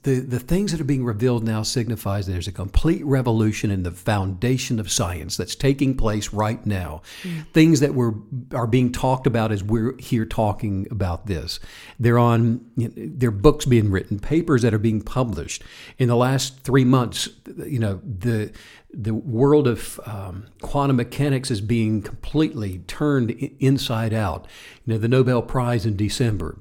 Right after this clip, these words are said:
Speaker 1: for quantum entanglement. This discovery's turned our pursuit of a theory of everything upside down,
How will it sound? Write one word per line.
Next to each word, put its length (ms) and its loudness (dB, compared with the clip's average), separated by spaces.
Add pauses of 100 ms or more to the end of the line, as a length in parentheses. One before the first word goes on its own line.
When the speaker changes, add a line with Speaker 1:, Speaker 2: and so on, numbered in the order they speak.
Speaker 1:
for 160 -4
quantum 360 0
entanglement. 480 -2 (240)
This 220 2
discovery's 640 0
turned 640 2
our 240 2
pursuit 560 2
of 120 -4
a 60 -2
theory 400 4
of 160 0
everything 540 0
upside 560 -2
down, 400 -6